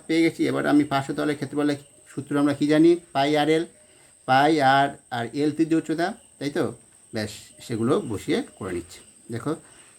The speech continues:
এটা, এটা আর কাটাকাটি যাবে না, তাই গুণ করে এবার এইভাবে রেখে দেবো পূর্ণ সংখ্যা, ঠিক আছে? ব-, ভগ্নাংশের আকারে, মিশ্র ভগ্নাংশের আকারে রেখে দেবো, ঠিক আছে? এত পূর্ণ তিনের সাত বর্গ সেমি হবে এটা, পার্শ্বতলের ক্ষেত্রফল। এবার বাদ এগুলো চলে দেখে নিই,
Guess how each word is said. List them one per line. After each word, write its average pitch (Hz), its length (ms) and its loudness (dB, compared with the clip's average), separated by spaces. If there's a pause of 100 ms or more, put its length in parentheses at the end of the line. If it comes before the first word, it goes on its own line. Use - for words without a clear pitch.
(100)
এটা, 131 260 -2
এটা 151 160 2
আর 151 80 4
কাটাকাটি 151 380 2
যাবে 151 200 2
না, 170 160 4
তাই 139 200 -4
গুণ 120 220 -2
করে 156 220 -2
এবার 127 140 0
এইভাবে 113 260 -2
রেখে 135 180 0
দেবো 151 280 0 (240)
পূর্ণ 131 180 0
সংখ্যা, 135 360 -2 (500)
ঠিক 135 120 -4
আছে? 170 260 -4 (360)
ব-, 110 280 -4
ভগ্নাংশের 123 440 0
আকারে, 143 400 0 (160)
মিশ্র 120 240 -4
ভগ্নাংশের 110 360 -4
আকারে 139 220 -2
রেখে 107 160 -4
দেবো, 98 200 -12
ঠিক 120 160 -6
আছে? 165 240 -4 (280)
এত 110 220 -6
পূর্ণ 131 260 2
তিনের 104 280 -4
সাত 127 320 -2
বর্গ 104 260 -6
সেমি 95 220 -12
হবে 92 240 -10
এটা, - 200 -14 (400)
পার্শ্বতলের 123 420 -2
ক্ষেত্রফল। - 440 -10 (340)
এবার 117 100 -6
বাদ 117 220 0
এগুলো 127 260 0
চলে 120 220 -2
দেখে 120 200 -4
নিই, 175 200 0